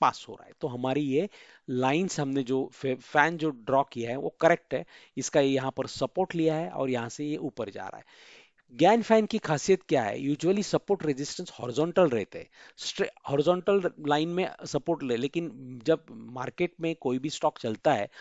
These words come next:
तो वो एंगुलर मूवमेंट रहती है। देखिए यहाँ पर एंगल से ऊपर गया, एंगल से नीचे आ गया। तो गैन फैन भी आपको क्या करता है कि ये यहाँ पर सपोर्ट दिया था, इसका सपोर्ट आगे ऊपर ऊपर का बढ़ते जाता है, तो वो ज्यादा क्लियर आइडिया देता है आपको, एग्जैक्ट लोकेशन आपको पता चलती है कि वो कहाँ पर है।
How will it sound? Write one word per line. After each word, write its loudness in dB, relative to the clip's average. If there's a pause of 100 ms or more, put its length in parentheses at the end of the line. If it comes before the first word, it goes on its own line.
(200)
तो 4
वो 10
एंगुलर 6
मूवमेंट 2
रहती -6
है। -14 (300)
देखिए 2
यहाँ 2
पर 2
एंगल 4
से 0
ऊपर 2
गया, 6
एंगल 0
से -2
नीचे -6
आ -6
गया। -20 (320)
तो 0
गैन 6
फैन 4
भी 8
आपको 6
क्या 4
करता 0
है 0
कि -8
ये 4
यहाँ 4
पर -4
सपोर्ट -2
दिया 6
था, -2
इसका -2
सपोर्ट -8
आगे 0
ऊपर -2
ऊपर -2
का -2 (300)
बढ़ते -8
जाता -10
है, -18 (360)
तो -2
वो 4
ज्यादा 4
क्लियर 2
आइडिया -2
देता -10
है -8
आपको, -10
एग्जैक्ट -4
लोकेशन -6
आपको -14
पता 2
चलती -6
है -20
कि -10
वो -10
कहाँ 2
पर -4
है। -18